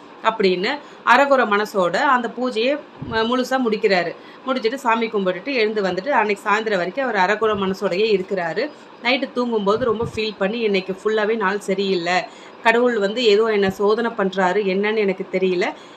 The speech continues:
என்னவா இருந்தாலும் என்னுடைய கனவுல வந்து சொல்லுங்க" அப்படிங்கிற மாதிரி வேண்டிக்கிட்டு படுத்துடுறாரு. பெருமாள் உடனே வந்து காட்சி கொடுக்குறாரு கனவுல. ஸ்-, வந்துட்டு என்ன சொல்றாருன்னா,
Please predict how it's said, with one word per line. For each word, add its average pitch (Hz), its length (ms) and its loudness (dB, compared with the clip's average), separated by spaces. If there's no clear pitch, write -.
என்னவா 269 380 4
இருந்தாலும் 226 320 2
என்னுடைய 208 280 0
கனவுல 233 360 2
வந்து 196 200 2
சொல்லுங்க" 185 560 0
அப்படிங்கிற 208 420 2
மாதிரி 180 360 -4
வேண்டிக்கிட்டு 208 480 0
படுத்துடுறாரு. 180 500 0
பெருமாள் 277 340 2
உடனே 220 380 2
வந்து 226 180 -2
காட்சி 226 280 0
கொடுக்குறாரு 190 400 0
கனவுல. 196 340 0
ஸ்-, 196 180 -14
வந்துட்டு 226 280 2
என்ன 220 260 2
சொல்றாருன்னா, 185 640 2